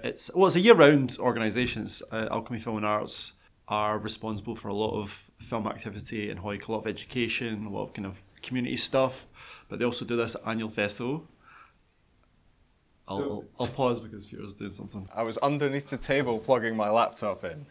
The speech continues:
Speaker 2: Jamie, tell me more about Hawick and the excellent, with the excellent work that Alchemy do year round.
Speaker 1: They do great year round work, but it all comes together, um, in this four-day event, um, over the bank holiday weekend.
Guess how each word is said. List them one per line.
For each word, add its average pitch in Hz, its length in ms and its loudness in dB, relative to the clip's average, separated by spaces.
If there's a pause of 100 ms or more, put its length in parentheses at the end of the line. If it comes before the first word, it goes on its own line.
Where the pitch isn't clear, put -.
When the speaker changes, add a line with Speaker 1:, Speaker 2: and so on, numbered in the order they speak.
(140)
Speaker 2:
Jamie, 120 300 2
tell 135 240 6
me 135 140 2
more 135 240 6
about 123 220 4
Hawick 131 340 4
and 113 120 -2
the 117 80 4
excellent, 117 460 0
with 131 140 0
the 127 180 6
excellent 139 380 2
work 135 220 6
that - 140 2
Alchemy 135 360 4
do 117 240 -2
year 123 320 2
round. 110 500 6 (300)
Speaker 1:
They 123 120 2
do 135 320 4
great 170 220 4
year 147 200 6 (120)
round 135 180 4
work, 135 200 4
but 135 160 4
it 139 100 4
all 160 180 6
comes 156 220 0
together, 120 600 6
um, 104 380 -2
in 104 120 -4
this 104 420 -2 (220)
four-day 139 500 2
event, 107 680 -2 (260)
um, 92 380 -8 (320)
over 110 240 -2
the 95 80 -10
bank 104 260 -2
holiday 110 240 -8
weekend. 92 560 -8